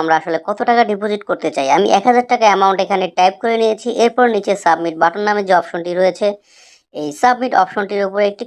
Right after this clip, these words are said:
ক্লিক করে দিচ্ছি। তারপর ভিউয়ার্স আমাদের এই পেজটিতে নিয়ে আসবে। উপরে কোম্পানির যে এজেন্ট নাম্বারটি রয়েছে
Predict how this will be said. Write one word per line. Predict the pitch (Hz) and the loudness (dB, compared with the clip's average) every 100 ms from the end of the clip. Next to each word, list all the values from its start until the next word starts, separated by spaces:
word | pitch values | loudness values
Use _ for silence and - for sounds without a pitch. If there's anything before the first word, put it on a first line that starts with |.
| - | -8
ক্লিক | 170 156 | -8 -2
করে | 147 135 | -2 -4
দিচ্ছি। | 127 - - _ _ _ _ _ _ _ _ | -14 -18 -20 _ _ _ _ _ _ _ _
তারপর | 247 262 269 269 175 | 2 4 6 4 4
ভিউয়ার্স | 196 202 196 | 2 4 2
আমাদের | 175 170 175 - | 2 2 0 2
এই | 254 254 | 2 4
পেজটিতে | 226 220 233 226 | 0 0 -4 2
নিয়ে | 226 220 | 4 4
আসবে। | 202 214 233 | 2 0 -2
উপরে | 240 269 262 196 | 2 4 4 2
কোম্পানির | 175 185 185 175 | 2 0 0 0
যে | 175 165 | 4 4
এজেন্ট | 165 175 175 | 4 2 2
নাম্বারটি | 175 170 175 180 | 0 -2 0 2
রয়েছে | 190 190 | 2 2